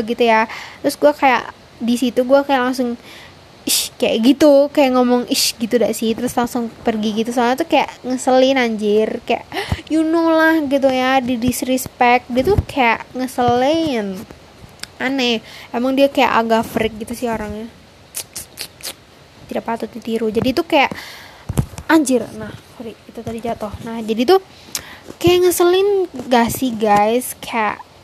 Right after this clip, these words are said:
apa sih? Ini siapa sih? Lo kayak pernah gitu juga gak sih? Kayak maksud gue tuh kayak orang yang gak diken-, bukan gak dikenal, maksudnya kayak cuma itu dia, dia tuh cuma sekedar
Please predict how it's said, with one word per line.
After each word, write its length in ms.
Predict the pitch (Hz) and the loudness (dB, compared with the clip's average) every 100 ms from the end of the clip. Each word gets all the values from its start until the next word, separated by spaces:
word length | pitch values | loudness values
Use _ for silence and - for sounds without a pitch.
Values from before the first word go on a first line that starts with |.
| - | -6
apa 160 | 262 330 | -4 -4
sih? 320 | 311 320 311 311 | -2 -2 0 0
Ini 80 | 370 | 0
siapa 480 | - 302 277 339 | 2 2 2 0
sih? 480 | - 269 269 302 294 - - - | 0 0 2 2 -2 -6 -10 0
Lo 160 | 349 | 0
kayak 180 | 381 349 | 2 0
pernah 220 | 277 262 | 2 0
gitu 320 | 226 233 - | -2 -6 -8
juga 160 | 240 285 | -4 -2
gak 160 | 254 220 | -2 -4
sih? 160 | 226 | -4
Kayak 160 | 240 233 | -4 -6
maksud 120 | 233 | -4
gue 80 | 240 | -2
tuh 100 | 285 | 0
kayak 220 | 285 240 - - - - - - - - - | 2 0 -2 -16 -18 -20 -20 -20 -20 -10 0
orang 160 | 247 247 | 2 2
yang 160 | 247 247 | 0 0
gak 160 | 240 240 233 | 2 2 0
diken-, 320 | - 233 226 - | -2 -2 -4 -10
bukan 400 | - 240 277 269 | -6 -2 0 2
gak 160 | 262 247 240 | 2 2 0
dikenal, 320 | 294 311 277 | 2 4 2
maksudnya 240 | 269 302 | 0 -2
kayak 100 | 277 - - - - | -2 -4 -20 -16 -4
cuma 160 | 294 | 0
itu 160 | 285 - | 0 2
dia, 160 | 440 403 | 2 2
dia 240 | 269 294 | 2 0
tuh 160 | 294 415 | 2 -2
cuma 160 | 359 349 | 0 -2
sekedar 640 | - 320 294 240 262 - | 0 -2 0 2 2 2